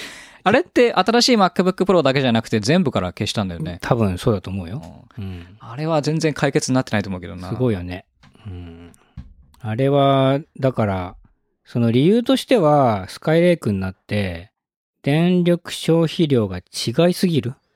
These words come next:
Speaker 2: 使わない時と使う時の。
Speaker 1: うん。
Speaker 2: で、もうちゃんと予測できない。まあ、差がありすぎて、その、何時間っていう予測はもうできないっ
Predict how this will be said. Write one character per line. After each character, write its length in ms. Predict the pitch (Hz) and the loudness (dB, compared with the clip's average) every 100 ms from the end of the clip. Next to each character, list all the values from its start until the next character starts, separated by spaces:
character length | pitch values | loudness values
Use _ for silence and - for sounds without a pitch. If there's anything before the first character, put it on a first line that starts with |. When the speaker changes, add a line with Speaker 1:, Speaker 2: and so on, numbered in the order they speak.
| _ _ _ | _ _ _
Speaker 2:
使 220 | - - | -8 -2
わ 120 | 117 117 | 0 2
な 140 | 110 | -2
い 80 | 110 | -4
時 220 | 107 - | -8 -12
と 100 | - | -20
使 240 | - - 95 | -16 -10 -8
う 100 | - | -8
時 240 | 98 85 | -10 -10
の。 100 | 98 _ 120 | -16 _ -20
Speaker 1:
う 40 | |
ん。 140 | 95 _ _ _ _ 117 | -20 _ _ _ _ -4
Speaker 2:
で、 460 | 113 104 87 92 - | -2 -2 -4 -12 -4
も 140 | 120 | -2
う 80 | 110 | -2
ち 100 | - | -2
ゃ 100 | 127 | -2
ん 80 | 131 | 0
と 360 | 135 127 131 _ - | 0 0 0 _ -4
予 160 | 127 | -4
測 760 | 110 127 - 131 127 123 120 113 | 0 -4 -2 0 2 2 0 2
で 160 | 120 | 0
き 180 | - 170 | 0 2
な 160 | 143 98 | 2 0
い。 40 | |
ま 280 | 127 113 120 | -2 -2 -4
あ、 40 | _ _ | _ _
差 160 | - 175 | -2 2
が 120 | 208 | 4
あ 60 | 147 | 4
り 80 | 180 | 2
す 140 | 202 | 0
ぎ 120 | 113 | -2
て、 340 | - 95 87 _ _ _ _ _ _ | -4 -6 -6 _ _ _ _ _ _
そ 160 | - | -12
の、 240 | 107 101 110 _ _ | -10 -10 -14 _ _
何 320 | 160 143 175 | -2 2 4
時 120 | 190 202 | 2 2
間 240 | 170 180 | 2 2
っ 20 | |
て 120 | 190 | 2
い 80 | 113 | 2
う 40 | 104 | 2
予 60 | |
測 220 | 107 120 110 | 0 -2 0
は 40 | |
も 100 | 107 | -2
う 60 | 95 | -2
で 120 | 98 | -2
き 100 | 131 | -2
な 100 | |
い 60 | |
っ 40 | 101 | -2